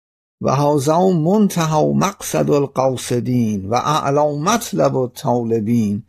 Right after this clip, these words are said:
و هذا مقام الذی تمطر فیه عیون العارفین فی فراقک و تصفر وجوه الواصلین فی اشتیاقهم الی جمالک.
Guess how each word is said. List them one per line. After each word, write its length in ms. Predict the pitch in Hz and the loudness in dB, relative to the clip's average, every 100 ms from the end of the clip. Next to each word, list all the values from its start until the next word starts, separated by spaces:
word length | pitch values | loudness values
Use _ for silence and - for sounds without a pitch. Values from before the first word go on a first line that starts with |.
| _ _ _ _ - | _ _ _ _ -8
و 120 | 123 | -2
هذا 500 | 127 139 139 160 175 | 0 2 2 2 2
مقام 540 | 185 156 143 151 185 190 | 2 2 2 2 4 4
الذی 640 | 185 160 151 160 180 190 | 4 2 -2 -2 -2 -4
تمطر 720 | - 160 185 170 180 175 180 | -2 0 0 0 2 4 4
فیه 480 | 165 - 139 123 175 | 0 -4 -2 0 0
عیون 800 | 143 143 156 226 156 156 139 131 _ _ _ _ - | 2 4 4 2 -2 -2 -2 -2 _ _ _ _ -4
العارفین 880 | 127 143 135 135 127 - 139 120 107 | 0 0 0 -2 -2 -4 -2 -2 -4
فی 260 | - 131 | -6 -6
فراقک 1000 | 120 123 123 147 175 156 - 113 - 120 117 _ _ _ - | -4 0 2 4 2 0 -2 -8 -8 -10 -12 _ _ _ -10
و 80 | 131 | -8
تصفر 720 | - 127 - - - 147 170 135 113 110 170 - | -4 -4 -4 -10 -4 0 0 -2 -4 -4 -6 -6
وجوه 560 | 117 110 143 156 113 | -4 -2 0 0 -2
الواصلین 1200 | 117 117 110 120 113 - - 113 135 151 143 131 - _ _ _ _ - | -2 0 0 0 -2 -6 -4 -2 -2 -4 -4 -6 -8 _ _ _ _ -2
فی 100 | 139 | 0
اشتیاقهم 1200 | - - 131 147 170 196 180 156 151 151 147 147 - | 0 -2 0 2 4 2 2 0 2 2 0 -4 0
الی 400 | 135 127 123 110 | 2 2 0 -2
جمالک. 880 | 101 117 117 135 135 101 - - | 0 0 2 2 0 -2 -10 -18